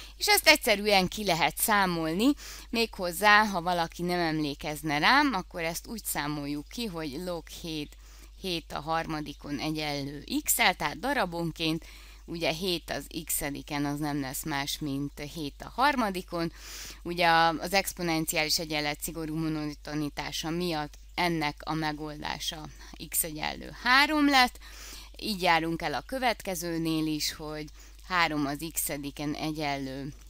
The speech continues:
huszonhét a harmadikon, három az x-ediken nem lesz más, mint a huszonhetet felírjuk a hármas hatványaként, az három a harmadikon,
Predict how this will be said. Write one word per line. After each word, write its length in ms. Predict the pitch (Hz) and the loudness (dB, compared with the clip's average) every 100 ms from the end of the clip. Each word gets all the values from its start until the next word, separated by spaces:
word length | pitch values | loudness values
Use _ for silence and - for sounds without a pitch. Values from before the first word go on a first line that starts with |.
| - | -12
huszonhét 720 | 160 - 151 127 139 147 135 | -10 -8 -8 -10 -10 -10 -10
a 140 | 127 - | -12 -4
harmadikon, 840 | 254 285 247 190 180 - 165 165 - - - - - | 0 2 2 -2 -4 -6 -4 -4 -6 -14 -18 -16 -2
három 400 | 190 165 147 117 | 2 2 2 -4
az 200 | 123 151 | -6 -8
x-ediken 580 | - - 147 147 147 143 | -6 -4 -4 -6 -4 -2
nem 240 | 151 143 | -2 -2
lesz 240 | 139 135 - | -4 -4 -4
más, 320 | 147 147 - | -4 -4 -6
mint 220 | 151 147 | -6 -6
a 60 | 139 | -8
huszonhetet 680 | 156 - 151 147 - 143 - | -8 -8 -8 -10 -10 -10 -8
felírjuk 460 | 156 143 143 - | -6 -4 -6 -10
a 60 | 147 | -8
hármas 440 | 151 143 139 - | -4 -4 -4 -8
hatványaként, 760 | - 156 151 143 135 - 143 - | -12 -10 -6 -6 -6 -10 -12 -10
az 160 | - | -8
három 400 | - 160 147 147 | -4 -4 -4 -6
a 40 | 147 | -6
harmadikon, 800 | 170 214 220 175 156 - 156 | 0 2 2 -2 -4 -6 -6